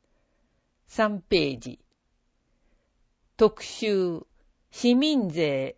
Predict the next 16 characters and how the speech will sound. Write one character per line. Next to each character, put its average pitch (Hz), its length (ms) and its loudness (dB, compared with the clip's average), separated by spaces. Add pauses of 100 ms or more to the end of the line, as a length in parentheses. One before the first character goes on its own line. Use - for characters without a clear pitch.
(140)
県 277 380 4
民 269 240 2
税 165 320 2
の 151 180 -4
申 240 360 -2
告 208 300 -4
と - 300 -6 (400)
所 233 220 4
得 269 320 -2
税 170 320 2
の 147 160 -2
確 - 320 -6
定 240 260 2
申 220 340 -4
告 151 380 -6
は 131 220 -6